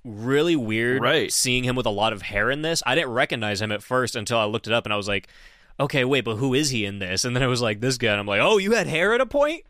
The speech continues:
Speaker 1: You had hair?"
Speaker 2: Jeez.
Speaker 1: Drew Barrymore, before her role in E T.
Speaker 2: Yeah.
Speaker 1: I mean, how old was she in this? Like, four?
Speaker 2: Probably.
Speaker 1: She's so tiny and she's so adorable, dude. She was the cutest kid.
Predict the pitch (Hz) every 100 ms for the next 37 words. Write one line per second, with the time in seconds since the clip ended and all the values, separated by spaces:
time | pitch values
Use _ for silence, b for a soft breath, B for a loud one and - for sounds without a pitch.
0 | - - 190 220 180 226 233 170 262 349
1 | 160 160 160 156 143 120 104 92 82 73
2 | - _ _ _ _ 117 101 123 180 240
3 | 156 120 160 170 117 98 92 90 87 _
4 | 113 - 131 147 156 160 127 120 120 101
5 | 104 104 - 104 87 80 _ _ _ _
6 | - 101 98 98 95 98 98 101 101 101
7 | b b b 135 165 156 220 196 285 311
8 | - 117 104 101 95 - 101 - - -
9 | 107 160 370 - _ _ _ _ - 95
10 | 131 110 90 95 139 165 _ _ _ -
11 | - 190 214 - - 208 196 208 226 -
12 | 170 180 165 147 135 151 139 - 135 120
13 | 107 107 110 117 107 117 120 131 139 143
14 | 131 117 101 92 95 92 92